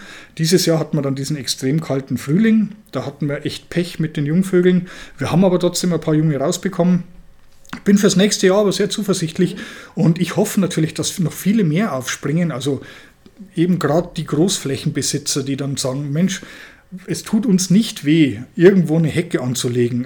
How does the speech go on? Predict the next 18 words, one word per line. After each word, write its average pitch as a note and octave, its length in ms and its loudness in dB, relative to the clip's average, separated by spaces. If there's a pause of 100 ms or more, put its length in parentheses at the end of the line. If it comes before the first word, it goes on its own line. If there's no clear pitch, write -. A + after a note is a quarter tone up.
(160)
Das D3+ 220 -2
wird F#3 180 4
unseren E3 560 2
Gewinn F#3 380 4
nicht G3+ 260 2
schmälern. C3 480 -2 (380)
Aber E3+ 340 4
wir D#3+ 160 4
haben D#3 240 -2 (220)
was C#3 180 -6
getan C#3 480 -2
dafür.“ G3+ 460 2
Und D#3+ 180 -2
grad F3+ 260 0
eben F#3 220 0
so F3 180 0
große F3 360 0
Institutionen, F3+ 880 0